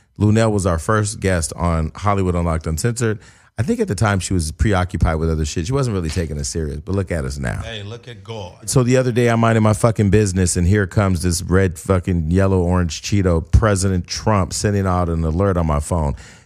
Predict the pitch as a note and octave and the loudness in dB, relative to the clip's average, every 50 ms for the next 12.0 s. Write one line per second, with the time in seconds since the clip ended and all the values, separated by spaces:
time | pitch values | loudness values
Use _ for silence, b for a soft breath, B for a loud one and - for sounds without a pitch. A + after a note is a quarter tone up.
0 | B - A#2+ A2+ D3 E3+ G3+ G3+ B2+ B2+ B2+ F#2+ B2+ C3+ D3 - - B2 C#3 C3+ | B -6 -4 -2 0 -2 0 0 0 0 0 0 0 -2 -2 -2 -2 -4 -4 -2
1 | B2+ C3+ C3+ C3 A#2+ A2+ - G#2+ A2+ A#2 - B2+ A#2 A2+ A2 G#2+ G#2+ G#2 G2+ G#2 | -2 -2 -2 -2 -2 -2 -2 0 0 0 0 0 0 0 0 0 0 0 0 -2
2 | G2 G#2+ A2 A2+ A#2 G#2 G#2 A2 A2 A2+ A#2 A#2 A#2 A#2+ A#2+ C#3 B2 A#2+ B2+ B2+ | -2 -2 -2 -2 -2 -4 -8 -10 -12 -14 -12 -12 -12 -12 -12 -14 -12 -10 -10 -10
3 | B2 A#2+ G#2 G2+ A2 A#2+ A#2 A2+ A2 A2 G#2 - G#2 G2+ F#2+ G2 G2+ G2+ G2+ - | -10 -12 -14 -16 -18 -16 -14 -12 -12 -12 -14 -14 -16 -16 -14 -12 -14 -14 -14 -16
4 | - G2 F#2+ F#2+ F#2 F2+ F2+ F2+ _ _ _ _ _ _ _ - G#2+ G2 G2+ G2 | -18 -16 -16 -14 -16 -16 -18 -20 _ _ _ _ _ _ _ -18 -12 -12 -12 -12
5 | F#2+ F#2 F#2 F2+ E2 F2+ G#2 B2+ C#3+ C#3 C#3 C3+ C3 A#2+ - - - A2 G#2+ A2 | -12 -14 -16 -10 -4 -2 0 2 2 2 2 2 2 0 -2 0 0 2 2 4
6 | A2+ A2 A2 A2 A2+ A2 A2 F#2 - - - - F2+ G#2 A#2 B2 C3+ B2+ A#2+ A2 | 4 2 2 2 2 0 0 -2 -6 -12 -10 -2 2 2 2 2 2 0 0 0
7 | F#2+ F2 G2+ D#2+ - G2+ G#2 G#2+ G#2+ G2 F#2 E2+ D#2+ - F2+ D#2+ - F#2+ F2 F2 | 0 0 0 2 2 2 2 4 2 2 2 0 0 -2 -4 -2 0 0 2 2
8 | E2 - E2 E2 D#2+ - D#2+ - - D2 - - E2 E2 D#2+ D2+ - - E2 D#2+ | 2 2 0 0 0 -2 -4 -2 -2 -4 -4 -2 -2 0 0 -2 -2 -2 -2 -2
9 | C#2+ G1+ G1+ - - - - - _ _ _ _ _ _ _ _ _ G2+ G#2 F#2+ | -2 -4 -6 -10 -12 -18 -20 -20 _ _ _ _ _ _ _ _ _ -8 -2 0
10 | F#2+ G2 F#2+ F#2 F2 F2+ F#2 F#2 F2+ F2 F2+ F2 E2+ E2+ E2 D#2+ D#2 D#2+ E2 D#2+ | 2 2 2 2 2 2 2 2 2 2 2 2 2 2 0 2 2 2 2 0
11 | - F2 E2+ D2 C#2+ B2+ B2 B2 B2 C3 C3 A2+ F#2+ G2 F2+ F2 F2+ F2 D#2+ | 0 0 -2 -2 -2 -2 -4 -4 -4 -6 -6 -6 -6 -6 -6 -6 -6 -6 -8